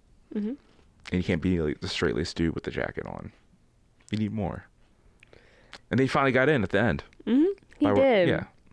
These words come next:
Speaker 1: He felt very triumphant.
Speaker 2: Yeah.
Speaker 1: Especially when Mona came through the doorway. And she, I don't know, the ending was kinda strange. Like, he's just, like, having a good time.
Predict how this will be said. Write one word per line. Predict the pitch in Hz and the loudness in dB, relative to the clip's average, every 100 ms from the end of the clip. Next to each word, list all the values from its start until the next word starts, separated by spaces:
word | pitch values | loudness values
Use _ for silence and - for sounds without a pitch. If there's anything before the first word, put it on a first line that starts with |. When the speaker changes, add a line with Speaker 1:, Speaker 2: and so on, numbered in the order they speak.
| _ _ _ _ _ | _ _ _ _ _
Speaker 1:
He | - | -2
felt | 233 214 | 0 4
very | 220 214 | 4 4
triumphant. | 208 190 196 202 165 151 - _ - | 2 2 2 0 -2 -2 -6 _ -4
Speaker 2:
Yeah. | 113 - - | -2 -2 -6
Speaker 1:
Especially | - 226 220 214 | -2 0 2 2
when | 202 185 180 180 | 4 2 -2 0
Mona | 180 190 180 | 2 2 2
came | 185 175 | 0 -2
through | - 185 170 170 185 - _ _ - _ _ _ | 0 0 2 -2 -6 -14 _ _ -20 _ _ _
the | 185 180 | -4 2
doorway. | 180 180 165 151 165 - _ _ _ _ _ _ _ _ _ _ - | 2 4 2 0 -4 -12 _ _ _ _ _ _ _ _ _ _ -2
And | 175 170 | 0 0
she, | - 185 - - - - - _ | -4 -6 -8 -18 -20 -20 -20 _
I | 320 | 2
don't | 403 | 4
know, | 226 | 6
the | 185 - | 4 4
ending | 311 466 | 4 4
was | 320 | 4
kinda | 294 226 | 2 2
strange. | 190 202 185 170 170 | 2 2 4 4 4
Like, | 165 | 4
he's | 202 285 | 4 2
just, | 214 185 | 2 0
like, | 156 147 | 2 2
having | 175 196 196 | 2 2 2
a | |
good | 185 180 | 2 0
time. | 185 185 175 160 | 2 2 2 0